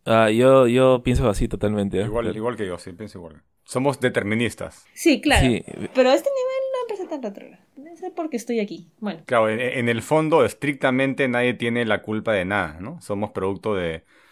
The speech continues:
Speaker 2: de una combinación de nuestros genes con el ambiente, ¿no?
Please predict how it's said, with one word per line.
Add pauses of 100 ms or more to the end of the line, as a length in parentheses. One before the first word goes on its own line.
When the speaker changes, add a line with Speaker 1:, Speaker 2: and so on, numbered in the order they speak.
(120)
Speaker 2:
de
una
combinación
de
nuestros
genes
con
el
ambiente,
¿no?